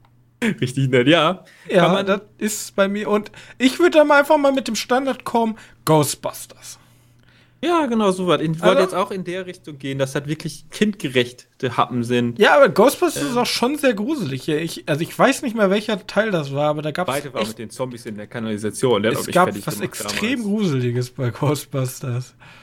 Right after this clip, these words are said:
Speaker 2: So.
Speaker 1: Ich hatte damals fertig gemacht mit den zombie-ähnlichen Viechern in der Kanalisation. Weiß ja auch nicht, warum.
Speaker 2: Es gibt auch eine sehr schöne, ähm, hier Hexen, Hexen.
Speaker 1: Oder Hokus Pokus.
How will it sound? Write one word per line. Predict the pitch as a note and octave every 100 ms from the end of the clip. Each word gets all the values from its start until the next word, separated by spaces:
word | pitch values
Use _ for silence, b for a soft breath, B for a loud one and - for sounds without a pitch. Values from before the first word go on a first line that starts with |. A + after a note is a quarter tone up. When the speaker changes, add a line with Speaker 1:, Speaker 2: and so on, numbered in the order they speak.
| B B B
Speaker 2:
So. | - B2+ A#2+ A#2+ _ b b b b b _
Speaker 1:
Ich | -
hatte | D3 D3
damals | C#3 C#3+ C3+
fertig | D3+ C#3+
gemacht | D3 C#3+ C3+
mit | C3+
den | B2+
zombie-ähnlichen | - D3+ D3 C3 C#3 C3+ C3
Viechern | C#3+ C#3
in | C3
der | B2+
Kanalisation. | C3+ C3 B2 B2 A#2+ D3 D3 G#2+ A2+ - - _ _ _ _ _ _ _ _ _ _ _ _ _ _ A#2
Weiß | A2
ja | G#2+
auch |
nicht, | G#2+ G#2
warum. | G2+ C3 C3 - b b b b
Speaker 2:
Es |
gibt | A3+ A#3
auch |
eine | A3
sehr | F3+ F#3+ A3
schöne, | - A3+ G#3 F#3+ F#3
ähm, | - F3 E3+ E3 F3+ F3
hier | C#3+ D#3 D3+ C#3+ -
Hexen, | D3+ F#3 - G3
Hexen. | D3 D3+ - - B3 D#4 _ _ _ b b b
Speaker 1:
Oder | A#2+ A#2+
Hokus | B2 B2+ B2+ B2
Pokus. | - E3 E3+ B2+ - -